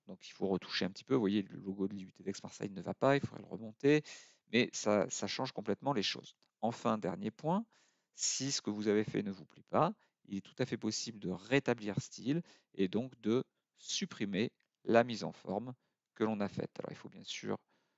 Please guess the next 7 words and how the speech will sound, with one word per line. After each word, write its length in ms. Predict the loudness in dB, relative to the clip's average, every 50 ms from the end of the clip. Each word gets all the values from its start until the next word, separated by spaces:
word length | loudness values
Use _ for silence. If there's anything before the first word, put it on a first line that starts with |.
| _ _ _ _
revenir 520 | -6 -2 0 2 2 2 0 0 0 -2 -2
sur 160 | -2 -4 -2
l'arrière-plan 460 | -2 0 -2 -2 -4 -6 -10 -12 -12 -12 _
initial 540 | -16 -18 -16 -18 -8 0 2 2 2 2 0
qui 140 | -6 -10
était 160 | -10 -8 -8 -6
celui-ci. 600 | -6 -6 -6 -6 -6 -6 -8 -8 -6 -8 -8 -8